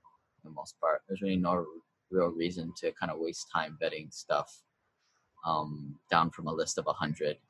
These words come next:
You know, stick, start with the top three and just go from there is my opinion. Some of the barriers that I've been working through. So I came home and, and the state of Hawaii wants to quarantine me for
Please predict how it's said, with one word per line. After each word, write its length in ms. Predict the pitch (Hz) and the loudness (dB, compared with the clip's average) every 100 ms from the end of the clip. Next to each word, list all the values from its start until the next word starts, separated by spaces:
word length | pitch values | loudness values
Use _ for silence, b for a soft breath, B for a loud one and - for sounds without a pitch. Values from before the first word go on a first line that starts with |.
| _ _ | _ _
You 80 | 80 | -12
know, 220 | 73 73 | -12 -12
stick, 340 | - - 135 - | -16 -4 -4 2
start 200 | - 120 | 6 6
with 80 | 117 | 6
the 180 | 110 - | -2 4
top 240 | - 95 - | 8 8 6
three 260 | 92 90 87 | 2 4 2
and 80 | 80 | 0
just 180 | - | -6
go 140 | - 82 | 0 0
from 160 | - | 0
there 240 | 78 80 73 | -2 0 0
is 100 | - | -2
my 120 | 78 | -6
opinion. 460 | 71 - 80 73 76 _ _ _ _ _ _ - | -8 -10 -10 -8 -10 _ _ _ _ _ _ 2
Some 180 | 131 139 | 8 10
of 100 | 131 | 10
the 80 | |
barriers 640 | 110 - 107 123 127 123 120 | 6 8 10 12 12 10 10
that 80 | |
I've 160 | 110 110 | 10 10
been 240 | 110 104 - _ | 8 6 0 _
working 400 | 98 104 - 113 | 6 6 6 0
through. 260 | 107 110 107 | 4 6 6
So 140 | - | 6
I 80 | 104 | 4
came 260 | 98 135 135 | 6 4 8
home 280 | 127 123 120 | 10 10 10
and, 140 | 107 | 8
and 420 | 101 101 98 95 | 6 6 6 4
the 60 | 92 | 2
state 200 | - 127 | 4 6
of 100 | 120 | 6
Hawaii 340 | 107 107 107 | 8 8 8
wants 260 | 98 95 - | 8 4 4
to 60 | |
quarantine 580 | - 101 104 107 98 95 | 2 6 6 6 2 2
me 140 | 90 | 2
for 100 | 90 | 0